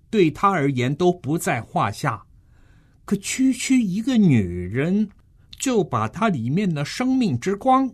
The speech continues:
吓走了。“主啊，杀了我吧。”他从属灵胜利的高峰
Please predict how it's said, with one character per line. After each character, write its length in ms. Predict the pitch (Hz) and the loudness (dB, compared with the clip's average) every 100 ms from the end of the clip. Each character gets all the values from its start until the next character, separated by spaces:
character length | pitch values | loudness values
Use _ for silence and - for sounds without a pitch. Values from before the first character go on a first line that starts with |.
| - | -10
吓 340 | - 277 190 | -4 2 2
走 260 | 123 - - - | 2 -4 -8 -2
了。 240 | 143 - _ - _ - - - _ _ _ - | -2 -2 _ -20 _ -20 -20 -20 _ _ _ -6
“主 240 | 160 165 | -4 -2
啊， 240 | 185 214 | 0 2
杀 340 | 196 - 220 226 | 0 0 0 2
了 120 | 233 | 4
我 180 | 196 131 | 4 0
吧。” 460 | 160 165 139 - - _ _ - | -2 -2 -4 -8 -18 _ _ -2
他 120 | 190 | -2
从 440 | 180 160 170 - - | 2 4 4 2 -2
属 340 | - - 120 | -6 0 2
灵 240 | 117 151 170 | 2 0 -2
胜 460 | - - 269 170 | -2 0 0 0
利 160 | 220 214 | 0 0
的 80 | 127 | -2
高 240 | 196 190 | 0 0
峰 260 | 196 208 | 2 0